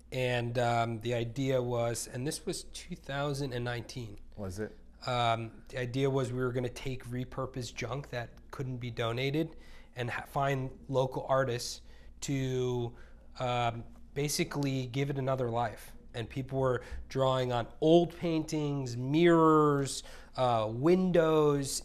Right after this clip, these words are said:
Speaker 1: and we ended up having fifteen artists that, uh, submitted twenty-five pieces, and Steve was the highlight of,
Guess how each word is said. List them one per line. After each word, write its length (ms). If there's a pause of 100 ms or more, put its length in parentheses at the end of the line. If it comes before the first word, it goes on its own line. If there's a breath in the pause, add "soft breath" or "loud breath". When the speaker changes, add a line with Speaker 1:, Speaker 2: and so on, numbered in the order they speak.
Speaker 1:
and 480 (300 loud breath)
we 100
ended 220
up 140
having 340
fifteen 420
artists 480 (540 soft breath)
that, 420
uh, 240
submitted 520
twenty-five 560
pieces, 600 (440 soft breath)
and 580
Steve 400
was 380
the 140
highlight 520
of, 340